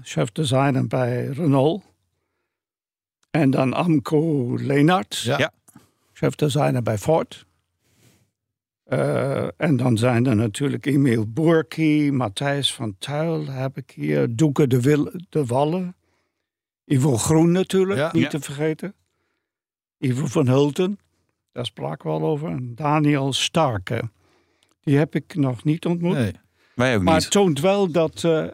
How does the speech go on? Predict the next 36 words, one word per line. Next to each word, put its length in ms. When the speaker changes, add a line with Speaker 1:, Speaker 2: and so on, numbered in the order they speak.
Speaker 1:
en 180
in 120
de 140
tussentijd 560
zijn 200
er 80
met 180
zekerheid 460
nog 160
een 80
paar 200
Speaker 2:
Ja, 120
precies. 240
Speaker 1:
Nederlanders 540
Speaker 3:
Ja, 80
ja, 120
z-, 80
Speaker 1:
bijgekomen. 360
Speaker 3:
z-, 40
zeker. 260
Nou, 140
we, 100
we 60
hebben 160
ze 60
Speaker 1:
Maar 220
Speaker 3:
bijna 280
allemaal 360
Speaker 2:
De 60
meesten 220
Speaker 3:
gesproken. 220
Speaker 2:
zijn 60
hier 140
Speaker 3:
Ja. 80
Speaker 2:
te 80
gast 200